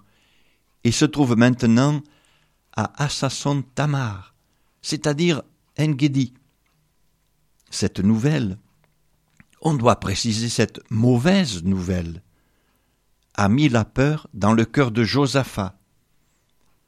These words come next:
Reconnaissons que la peur fait partie des émotions qui peuvent agiter notre cœur.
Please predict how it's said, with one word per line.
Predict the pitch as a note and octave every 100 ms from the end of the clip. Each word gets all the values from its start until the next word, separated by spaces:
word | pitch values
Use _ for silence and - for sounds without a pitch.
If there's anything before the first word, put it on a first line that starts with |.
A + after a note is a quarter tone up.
| _
Reconnaissons | - F#3 G3 F3+ D3+ - F3+
que | D#3 C3
la | B2
peur | - D3+
fait | - B2
partie | - A#2 - C#3+
des | A2+ G#2+ G2+
émotions | G2+ G2+ - C3+ D3+ F3 - _ _ _ _
qui | B2+
peuvent | A2 C#3 A#2+
agiter | A#2+ G2+ A#2 -
notre | E3 A2 -
cœur. | F#2+ - F2+ E2